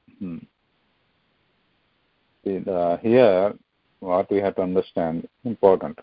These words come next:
पुरतः, पृष्ठतः, दक्षिणतः, वामतः, उपरि, अधः, अन्तः इति एतेषाम्, इत्येतेषां योगे षष्ठी विभक्तिः प्रयुज्यते। Means we have to use षष्ठी विभक्ति whenever we use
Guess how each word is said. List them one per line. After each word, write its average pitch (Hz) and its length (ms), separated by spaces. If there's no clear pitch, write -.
पुरतः, 120 640
पृष्ठतः, 107 840
दक्षिणतः, 98 760
वामतः, 92 720
उपरि, 85 520
अधः, 85 760
अन्तः - 460
इति - 180
एतेषाम्, 95 880
इत्येतेषां 90 1000
योगे 92 560
षष्ठी 127 560
विभक्तिः 104 640
प्रयुज्यते। 87 920
Means 113 200
we 85 100
have 87 160
to 87 60
use 107 180
षष्ठी - 360
विभक्ति 90 520
whenever 87 340
we 82 320
use 120 180